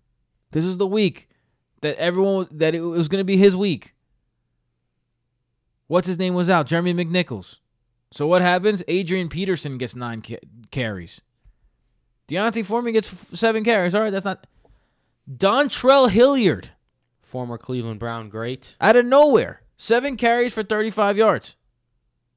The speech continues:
Speaker 1: It's clear that the Titans don't know what's going on in this backfield. Uh, since, since, uh, Derrick Henry went down, I don't think anyone's had over ten carries in a game.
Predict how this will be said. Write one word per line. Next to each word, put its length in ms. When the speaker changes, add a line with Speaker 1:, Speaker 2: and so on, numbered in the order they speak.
Speaker 1:
It's 140
clear 320
that 80
the 80
Titans 300
don't 180
know 100
what's 140
going 160
on 100
in 60
this 120
backfield. 500
Uh, 300
since, 720
since, 340
uh, 340
Derrick 240
Henry 180
went 180
down, 200
I 40
don't 120
think 160
anyone's 320
had 140
over 280
ten 240
carries 300
in 60
a 60
game. 260